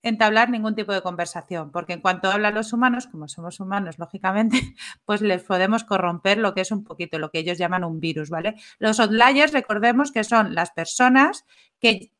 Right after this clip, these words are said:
como que ya no, aunque hay, han sido moscarizadas antes, han tenido la mosquita, se les ha pasado el tema y ya pueden ver, pues, la torre y todo el, el, el, todo el parque, básicamente. Ya son conscientes de que todo, que todo es irreal, ¿vale? Esto lo dejamos ya claro aquí para, pues,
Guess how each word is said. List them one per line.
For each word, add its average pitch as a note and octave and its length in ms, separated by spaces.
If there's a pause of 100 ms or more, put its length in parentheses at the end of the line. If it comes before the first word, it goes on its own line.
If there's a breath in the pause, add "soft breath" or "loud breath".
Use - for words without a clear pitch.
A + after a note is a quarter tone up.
(580)
como A3+ 320
que G#3 140
ya A#3 120
no, C4 320
aunque A3+ 240
hay, A3+ 160
han B3+ 140
sido C#4 220
moscarizadas G#3 800
antes, D4 360
han B3+ 120
tenido A#3 240
la A#3+ 100
mosquita, C4+ 580 (560 soft breath)
se - 200
les G#3+ 200
ha A#3 120
pasado A3+ 400
el A3+ 240
tema E4 420
y G#3 120
ya G#3+ 180
pueden G#3+ 320
ver, A3+ 200
pues, F3+ 160
la E3 220
torre A3+ 360
y A#3 40
todo F#3 380
el, E3+ 320
el, F3 240
el, F#3 360 (360)
todo - 180
el G3 120
parque, E3 360
básicamente. E3+ 640
Ya F#3 100
son G3+ 160
conscientes G#3 540
de G3 100
que - 140
todo, F3 560
que F3 100
todo F3 240
es - 200
irreal, D#3+ 420
¿vale? F3 240
Esto G3+ 200
lo F3+ 120
dejamos F3 400
ya E3 140
claro E3+ 220
aquí F#3+ 240
para, D3+ 540
pues, - 160